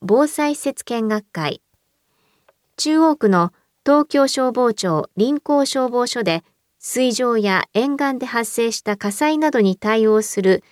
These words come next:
消防艇や水難救助隊の訓練を見学します。また、江東区備えエリア東京では、首都直下地震の発生から避難までの体験学習を実施します。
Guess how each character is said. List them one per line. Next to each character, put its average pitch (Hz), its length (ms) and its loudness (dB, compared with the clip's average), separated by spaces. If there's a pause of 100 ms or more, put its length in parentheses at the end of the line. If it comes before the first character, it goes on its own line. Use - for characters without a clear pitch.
(300)
消 302 300 2
防 302 220 2
艇 240 260 -2
や 196 220 0 (320)
水 302 340 0
難 294 260 0
救 277 280 0
助 269 120 0
隊 247 220 -4
の 240 140 -4
訓 247 260 -4
練 180 220 -2
を 156 220 -2
見 208 200 0
学 202 160 -2
し - 160 -8
ま 175 160 -2
す。 - 220 -12 (880)
ま 214 120 2
た、 208 220 0 (420)
江 285 240 2
東 262 240 2
区 - 280 2 (420)
備 294 380 0
え 320 80 4
エ 311 40 0
リ 294 200 0
ア 277 40 0
東 277 240 0
京 190 200 -2
で 160 120 -2
は、 147 220 0 (540)
首 - 260 0
都 226 140 -2
直 214 60 0
下 285 200 -2
地 294 140 -2
震 262 240 -2
の 208 40 2
発 196 280 -2
生 220 240 -2
か 208 160 -4
ら 190 280 0
避 285 160 -4
難 294 280 2
ま 196 100 0
で 180 140 -4
の 156 120 -2
体 247 280 -4
験 277 180 -2
学 269 180 -4
習 202 220 -4
を 170 100 0
実 165 260 -4
施 170 60 -6
し 165 120 -6
ま 156 180 -2
す。 - 160 -10